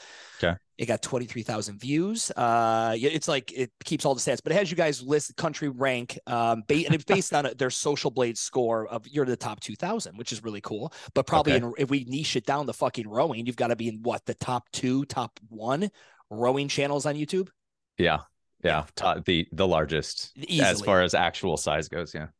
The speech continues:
Speaker 2: Easily. Let's,
Speaker 1: Yeah.
Speaker 2: so I, I think a lot of people, my audience, a lot of it, micro gym owners, gym owners, everyone is, f-,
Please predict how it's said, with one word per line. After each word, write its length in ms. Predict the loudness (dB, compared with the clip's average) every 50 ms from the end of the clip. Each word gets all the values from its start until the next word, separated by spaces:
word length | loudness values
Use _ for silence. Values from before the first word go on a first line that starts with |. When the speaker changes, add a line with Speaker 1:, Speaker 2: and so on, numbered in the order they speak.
| _
Speaker 2:
Easily. 640 | -8 -6 -2 0 0 0 0 -2 -6 -8 -10 -12 -14 -16 -20 -20 -20 -20 -20 -12 -4
Let's, 320 | 0 2 2 2 0 -4
Speaker 1:
Yeah. 60 | -4 -4
Speaker 2:
so 440 | -4 0 2 4 6 6 4 2 -2 _ -20 _ -10
I, 100 | -8 -4 -2
I 120 | -2 -2 0
think 180 | 0 2 4
a 40 | 4 4
lot 180 | 4 4 2
of 60 | 0
people, 260 | 0 -2 -2 0 0 2
my 160 | 2 2 2
audience, 480 | 2 4 4 4 2 2 0 -2 -4
a 80 | -4 -2
lot 220 | 0 0 2 0
of 80 | 0 0
it, 100 | -2 -2
micro 240 | -2 -4 -2 -2 -4
gym 180 | -6 -4 -2
owners, 320 | -2 0 0 0 -2 -4 -4
gym 200 | -2 -2 -2 0
owners, 280 | 0 -2 -2 -4 -4
everyone 380 | -4 -4 -2 0 0 0 0 0
is, 340 | 0 0 -2 -2 -6 -8 -8
f-, 120 | -10 -10